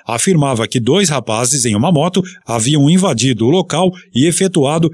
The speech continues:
cinco disparos de arma de fogo contra ele. O homem relatou ainda aos policiais que, pra se defender,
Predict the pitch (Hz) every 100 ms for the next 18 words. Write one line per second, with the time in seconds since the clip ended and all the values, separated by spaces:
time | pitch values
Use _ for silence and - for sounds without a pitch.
0 | - - - 202 220 214 147 - - 165
1 | 165 117 127 123 143 180 - 160 175 175
2 | 180 208 165 170 117 - _ _ 120 131
3 | 160 151 139 147 - 131 110 147 151 120
4 | - 117 - 117 156 - _ _ - 180
5 | 139 - 123 165 185 170 120 165